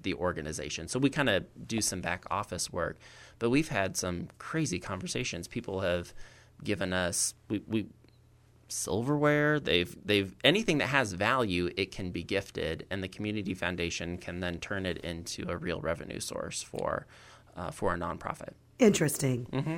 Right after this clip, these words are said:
Speaker 2: We're talking with Josh Gibb with Galesburg Community Foundation and, uh, also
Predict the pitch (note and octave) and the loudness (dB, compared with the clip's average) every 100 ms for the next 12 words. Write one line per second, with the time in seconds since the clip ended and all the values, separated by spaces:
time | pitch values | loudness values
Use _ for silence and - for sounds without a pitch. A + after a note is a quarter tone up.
0 | F3 A#3+ B3 G#3 B3 G#3+ G3 - F#3+ F3 | 4 6 8 8 8 8 6 8 8 8
1 | - G3+ A3+ G3+ - F3+ E3 F3 D#3 F3+ | 6 6 8 4 6 6 6 2 4 6
2 | F3 E3 E3 D#3+ D3 F3 G3+ - D#3+ A#3 | 6 6 6 6 6 4 4 2 4 4
3 | - - - - A#3 A3+ A3+ A3 G#3 G#3 | 2 -10 -20 0 6 8 8 8 6 6
4 | G#3 A3+ E4 - A3 G3 | 4 4 4 8 8 8